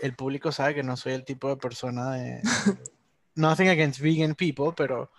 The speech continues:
Speaker 1: I'm not the type of person that, like, regularly
Speaker 2: Yeah.
Speaker 1: seeks vegan food. Pero, uh, today I had, I had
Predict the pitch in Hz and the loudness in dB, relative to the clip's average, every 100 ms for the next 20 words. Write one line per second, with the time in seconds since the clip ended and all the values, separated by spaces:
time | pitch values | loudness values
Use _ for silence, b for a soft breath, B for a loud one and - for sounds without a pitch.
0 | b b b - 139 143 143 - 143 143 | b b b -2 4 4 4 2 0 0
1 | - 135 127 151 143 123 127 120 117 123 | 0 0 0 -2 -2 -4 -6 -6 -8 -4
2 | 131 127 135 131 131 123 120 127 _ _ | -2 0 -2 -4 -6 -8 -10 -14 _ _
3 | _ _ _ 208 185 - - _ - 151 | _ _ _ 0 0 -2 -10 _ -2 0
4 | 143 - - 143 143 135 127 - 131 - | 0 -4 -6 0 2 2 0 -2 -4 -6
5 | - b b b b b b _ - 143 | -14 b b b b b b _ 4 6
6 | 139 139 131 127 120 - - - - 170 | 6 4 4 2 -2 -2 -2 -2 2 6
7 | 156 170 190 175 - 135 143 147 143 139 | 8 6 6 4 2 2 4 4 4 2